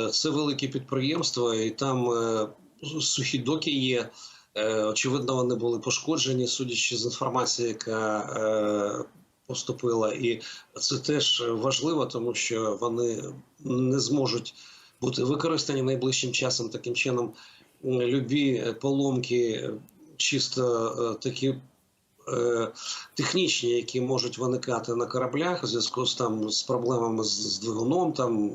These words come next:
необхідністю, там, е,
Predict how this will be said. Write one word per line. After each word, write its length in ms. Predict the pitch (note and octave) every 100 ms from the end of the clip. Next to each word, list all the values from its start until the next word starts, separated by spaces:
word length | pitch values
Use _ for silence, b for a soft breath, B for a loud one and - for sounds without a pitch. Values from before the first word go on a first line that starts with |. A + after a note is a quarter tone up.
| - - - - B B B
необхідністю, 680 | A#2 A#2+ - B2+ A#2 A2+ -
там, 440 | A#2 A#2 G#2+ G#2+ -
е, 360 | G2+ G#2+ G#2+